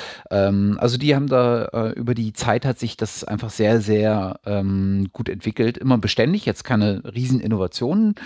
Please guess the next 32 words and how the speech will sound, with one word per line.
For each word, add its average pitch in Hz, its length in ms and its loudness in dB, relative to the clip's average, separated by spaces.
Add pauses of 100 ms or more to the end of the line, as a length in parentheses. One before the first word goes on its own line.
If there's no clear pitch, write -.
(240)
denke 160 220 0
ich, - 180 -6
aber 117 180 2
immer 170 200 0
beständig 135 420 0
zu - 140 -2
einem 110 160 4
sehr, 107 640 4
ähm, 104 560 -2 (560)
standfesten - 800 -2
Angebot, 92 500 -6 (220)
möchte 101 240 -8
ich - 80 -14
sagen. - 320 -12 (840)
Und, 131 640 4
ähm, 113 480 2
wir 110 120 -2
haben 139 120 0
ja 139 160 -2 (140)
auch 117 120 -2
schon 110 260 -2
hier 151 340 -4
ne, 151 280 -4 (360)
öfter 147 300 -2
mal 139 140 0
erwähnt, 113 560 0 (800)
dass 123 220 -2
es 127 140 -6
tatsächlich 120 640 -2
bei, 117 800 4
ähm, 107 580 2
Monographien, 170 1400 -2